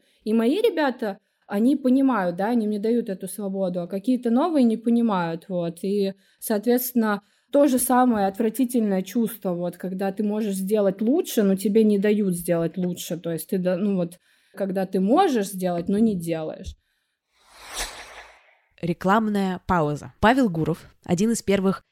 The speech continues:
Speaker 2: S M M-специалистов в стране. Между прочим, гость подкаста «Извини, что голосовым».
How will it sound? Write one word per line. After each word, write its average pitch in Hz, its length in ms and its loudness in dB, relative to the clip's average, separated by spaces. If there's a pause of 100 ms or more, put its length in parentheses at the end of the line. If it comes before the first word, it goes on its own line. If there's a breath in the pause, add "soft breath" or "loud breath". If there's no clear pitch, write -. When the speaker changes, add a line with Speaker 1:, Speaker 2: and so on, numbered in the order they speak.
Speaker 2:
S 180 160 -2
M 180 100 0
M-специалистов 175 720 -2
в - 60 -12
стране. 180 600 0
Между 170 240 -4
прочим, 202 380 2
гость 202 320 2
подкаста 175 500 -4
«Извини, 170 300 2
что 175 180 -2
голосовым». 165 720 -4